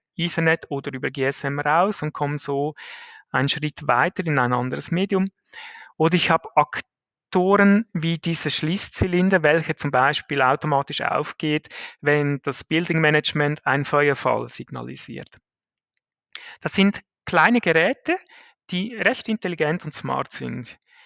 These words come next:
Ich habe aber hier große Herausforderungen bei diesen Geräten. Meistens haben die Batterien und müssen mehrere Jahre damit laufen. Sehr schwierig. Sind also nicht an einem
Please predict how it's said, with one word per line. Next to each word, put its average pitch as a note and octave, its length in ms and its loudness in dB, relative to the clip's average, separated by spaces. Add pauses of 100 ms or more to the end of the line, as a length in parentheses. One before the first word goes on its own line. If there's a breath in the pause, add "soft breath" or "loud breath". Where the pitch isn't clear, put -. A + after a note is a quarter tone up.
(100)
Ich - 160 -6
habe F3+ 120 2
aber E3+ 140 -2
hier E3+ 180 0
große D#3+ 400 -2
Herausforderungen C3+ 800 -6
bei D3 120 -8
diesen C3+ 260 -8
Geräten. B2+ 540 -6 (800 loud breath)
Meistens D#3+ 440 0
haben F#3 140 0
die F3 320 -4
Batterien E3 920 -2
und C#3+ 100 -6
müssen D3 300 -6
mehrere D#3 280 -2
Jahre C3+ 400 -2
damit C#3 300 -6
laufen. - 720 -8
Sehr D#3 280 -2
schwierig. D#3 640 -6 (580 loud breath)
Sind D#3+ 260 0
also D3+ 240 2
nicht E3 360 0
an D3 180 2
einem C#3 640 0